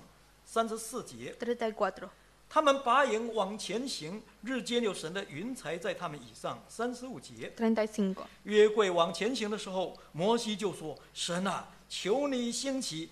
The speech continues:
Speaker 1: 愿你的仇敌四散，愿恨你的人从你面前逃跑。"三十六节。
Speaker 2: Treinta y seis.
Speaker 1: 约柜停住的时候，他就说："神啊，求你回到以色列的千万人当中。"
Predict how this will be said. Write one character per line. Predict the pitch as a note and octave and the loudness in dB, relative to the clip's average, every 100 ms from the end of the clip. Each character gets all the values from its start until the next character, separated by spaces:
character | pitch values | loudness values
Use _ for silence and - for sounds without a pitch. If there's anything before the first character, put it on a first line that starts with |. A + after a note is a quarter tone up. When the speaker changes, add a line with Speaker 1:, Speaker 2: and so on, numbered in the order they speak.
| - - | -14 0
Speaker 1:
愿 | C4 G#3+ | 4 6
你 | F3 | 4
的 | F3+ | -2
仇 | G3+ F#3+ A3+ | 0 0 0
敌 | - D#3 D3+ | -6 -8 -8
四 | B2+ - F3+ | -10 -10 -10
散， | - E3 B2 - - | -4 -4 -4 -10 -8
愿 | B3 A3+ A3 | 4 4 4
恨 | - D#4 D#4 | 0 2 4
你 | A#3+ | 6
的 | B3 | 6
人 | A3+ A3+ A#3 | 6 6 2
从 | - C4 C#4 | -2 -2 0
你 | A3+ | -2
面 | C#4 A3 G3 | 0 0 -2
前 | E3+ G3+ G3 | -6 -6 -8
逃 | - C#3 A#3 | -10 -4 -4
跑。" | - - - - | -4 -12 -16 -12
三 | G3+ F#3+ | -8 -8
十 | F3 | -6
六 | E3+ | -8
节。 | D3+ - | -8 -2
Speaker 2:
Treinta | A3+ G#3+ G#3 | 2 4 2
y | |
seis. | G#3 - F#3+ G3+ | -2 -4 -8 -4
Speaker 1:
约 | G3+ G#3+ A3 | 4 6 8
柜 | A3+ G3 | 6 6
停 | G3 F#3+ C#4+ | 2 -2 -2
住 | D#4 C4 | -2 -2
的 | |
时 | B3+ A#3+ | 0 2
候， | A#3 F3 - - | 2 0 -6 0
他 | G3 | 0
就 | F3+ | 0
说 | D#3+ D#3 C3 - - | -2 -8 -10 -12 -6
："神 | F3+ F#3+ | -2 0
啊， | F#3 B2 - - - | -2 -6 -12 -20 -12
求 | - F3+ B3+ | -2 2 4
你 | A#3+ A#3 | 4 0
回 | A#3 G3 C4 | 0 0 4
到 | C4+ G#3+ F#3+ - | 6 6 4 -6
以 | D#3 | -8
色 | D#3+ B3+ G#3 | -4 0 0
列 | F#3 | 0
的 | E3 | -2
千 | - - G#3+ G3 G3+ | -4 0 2 2 -2
万 | G3+ E3 C3+ | -2 -2 -2
人 | A#2+ A2+ D#3 D#3 | -6 -6 -8 -6
当 | C#3+ B2+ | -6 -6
中。" | C3 | -8